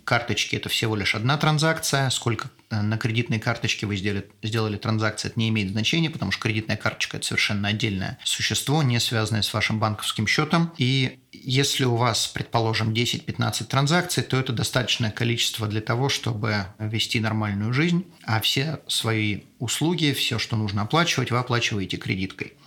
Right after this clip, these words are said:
Тем не менее, даже если вы, предположим, посчитаете, сколько будут стоить дополнительные, там, три-пять транзакций, которых вам не хватает, это может быть получиться дешевле иметь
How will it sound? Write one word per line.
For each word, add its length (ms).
Тем 160
не 60
менее, 380
даже 300
если 300
вы, 80
предположим, 500
посчитаете, 800
сколько 380
будут 240
стоить 320
дополнительные, 760
там, 220
три-пять 640
транзакций, 520
которых 340
вам 180
не 60
хватает, 540
это 160
может 240
быть 200
получиться 560
дешевле 600
иметь 520